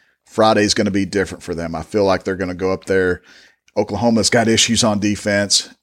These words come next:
and it seems that T C U, they've got six quarters where they have played consistent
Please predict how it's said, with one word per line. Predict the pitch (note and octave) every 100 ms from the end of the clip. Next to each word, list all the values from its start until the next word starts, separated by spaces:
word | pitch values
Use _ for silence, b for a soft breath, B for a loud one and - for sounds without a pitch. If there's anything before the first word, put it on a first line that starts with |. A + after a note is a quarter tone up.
| -
and | G2
it | F2+
seems | - A#2 A2 A2+ G#2+ - B B B B
that | G2 F2 -
T | - A2+
C | - C#3 A#2+
U, | F#2+ F2+ F2+ b b _ _ _ _ _ _ _
they've | G2+ G2
got | G#2+ F#2 - _ _ _ _ _ _ _ _ _
six | - - B2+ -
quarters | - C3+ A2+ F#2+ -
where | G2+ F#2+
they | G2
have | G2+ F#2+
played | - A2 F#2 -
consistent | E2+ - G#2 G2 - F#2+